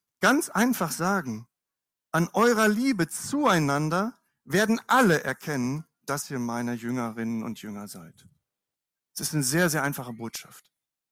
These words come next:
Jeder wird das erkennen. Wir werden gleich eine Zeit haben, zusammen sein. Es wird freundlich sein, wir werden schwatzen. Es wird richtig schön sein. Das liegt einfach an Jesus.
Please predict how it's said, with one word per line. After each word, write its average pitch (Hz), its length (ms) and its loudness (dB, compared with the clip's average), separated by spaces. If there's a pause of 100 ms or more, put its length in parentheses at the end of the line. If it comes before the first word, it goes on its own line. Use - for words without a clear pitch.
(560)
Jeder 185 400 4
wird 160 140 -2
das 139 120 -2
erkennen. 120 500 -6 (480)
Wir 156 140 -2
werden 202 240 2
gleich 185 400 2
eine 175 180 -2
Zeit 190 360 0
haben, 170 180 -2
zusammen 165 460 -2
sein. 151 180 -2
Es 147 120 -6
wird 185 120 -8
freundlich 160 300 -4
sein, 156 140 -2
wir 143 60 -8
werden 175 180 -2
schwatzen. - 360 -10
Es 147 120 -8
wird 175 120 -6
richtig 233 300 -8
schön 294 280 -4
sein. 110 360 -10 (480)
Das 339 160 -2
liegt - 280 -2
einfach - 360 -6
an 180 120 -4
Jesus. 214 600 -10